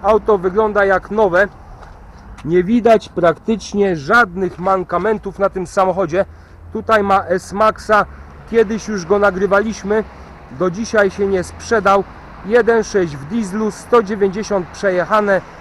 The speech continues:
sto szesnaście koni, skrzynia manualna z rocznika dwa tysiące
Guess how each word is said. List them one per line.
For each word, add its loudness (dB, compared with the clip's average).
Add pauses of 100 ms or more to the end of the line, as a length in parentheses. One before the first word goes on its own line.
(180)
sto 2
szesnaście 0
koni, 0 (300)
skrzynia -2
manualna 2 (280)
z -14
rocznika -2
dwa 0
tysiące -2